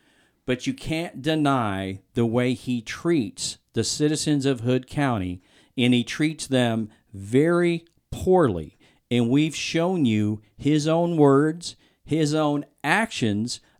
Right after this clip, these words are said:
of how he treats the community, and it's not good. And I can tell you that he talks about scenarios all the time, in this scenario, what happened in this scenario.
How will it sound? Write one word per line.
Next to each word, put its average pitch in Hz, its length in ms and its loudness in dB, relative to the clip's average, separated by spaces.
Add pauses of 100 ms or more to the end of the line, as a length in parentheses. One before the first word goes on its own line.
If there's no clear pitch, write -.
of 110 240 -4
how 165 220 0
he 160 200 -6
treats 135 560 -2
the 107 160 -4
community, 113 800 0 (400)
and 117 180 -2
it's 123 260 -2
not 113 360 -4
good. 92 480 0 (340)
And 107 160 -4
I 110 120 -2
can 110 180 -6
tell 156 280 2
you 127 160 6
that 101 360 0 (240)
he 160 160 -2
talks 156 380 0
about 117 320 -4
scenarios 151 800 2
all 165 160 2
the 165 100 -2
time, 160 480 -6
in 95 140 -8
this 156 200 -4
scenario, 151 460 -2
what 151 220 0
happened 139 340 -2
in 113 80 0
this 147 160 0
scenario. 143 480 0